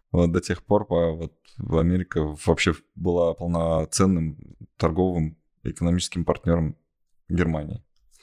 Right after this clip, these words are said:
Ну вот. У нас, э, про экономику мало, да, не считая бриллиантов. Э, бриллианты, э,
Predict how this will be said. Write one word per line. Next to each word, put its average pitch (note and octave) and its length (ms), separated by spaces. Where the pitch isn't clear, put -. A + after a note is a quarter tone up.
Ну D3+ 220
вот. - 360
У F#2+ 100
нас, D#3 480
э, A#2+ 380
про G2+ 140
экономику G2 500
мало, A2 280
да, G2 240
не F2+ 140
считая F2+ 320
бриллиантов. F2 680
Э, F2 220
бриллианты, F#2+ 600
э, F2+ 40